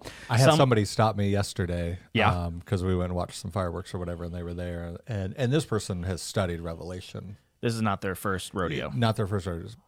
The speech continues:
Speaker 1: Private study and through, you know, formal biblical education, and said, uh, that, that's what I'm gonna have to go back and, and listen to again.
Speaker 2: Yeah,
Speaker 1: That one
Speaker 2: it's,
Speaker 1: was
Speaker 2: it's
Speaker 1: really
Speaker 2: starred
Speaker 1: good.
Speaker 2: in asterisks,
Speaker 1: Yes,
Speaker 2: like
Speaker 1: yeah. And I don't, there's sometimes when I'm up there that I think, "All right, this one's gonna hit."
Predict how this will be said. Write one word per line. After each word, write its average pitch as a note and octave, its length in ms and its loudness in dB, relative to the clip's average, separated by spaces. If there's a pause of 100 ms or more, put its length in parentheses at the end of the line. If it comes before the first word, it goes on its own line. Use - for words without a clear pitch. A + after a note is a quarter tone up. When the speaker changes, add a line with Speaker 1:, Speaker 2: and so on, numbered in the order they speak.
(100)
Speaker 1:
Private B2 320 2
study A2 440 0
and G#2+ 340 2
through, F#2+ 560 0
you G2 120 -4
know, F2+ 100 -2
formal F2+ 440 -2 (180)
biblical F#2 500 -4
education, F#2 580 -8
and F2+ 120 -8
said, F2 440 -6 (500)
uh, E2+ 340 -2
that, G#2+ 460 2
that's G2+ 280 0
what F2+ 100 -2
I'm E2+ 80 -6
gonna E2+ 140 -6
have F2+ 120 -4
to - 60 -16
go G2 100 -6
back F2 280 -8
and, F#2 180 -8 (120)
and F2+ 200 -6
listen F2 320 -8
to F2 180 -8
again. E2 380 -8
Speaker 2:
Yeah, F#2+ 100 0
Speaker 1:
That F#2+ 60 -2
one F#2+ 100 0
Speaker 2:
it's, F2 120 -4
Speaker 1:
was F2 240 -4
Speaker 2:
it's A#2 180 2
Speaker 1:
really E2 220 -2
Speaker 2:
starred A2+ 500 4
Speaker 1:
good. G2+ 60 0
Speaker 2:
in F#2+ 100 -6
asterisks, - 600 -4
Speaker 1:
Yes, F#2+ 180 0
Speaker 2:
like F2 340 -4
Speaker 1:
yeah. F2+ 200 -2 (420)
And D#3 140 4
I A3 120 6
don't, B3+ 360 4 (840)
there's A3 220 4
sometimes G#3+ 560 -2
when E3 120 0
I'm B2 120 0
up A#2 200 0
there D#3+ 200 2
that B2+ 140 0
I A2 100 2
think, A2+ 400 -2
"All G2+ 60 -4
right, F#2+ 120 -2
this F#2+ 140 -6
one's F2+ 160 -8
gonna E2+ 200 -6
hit." E2+ 220 -6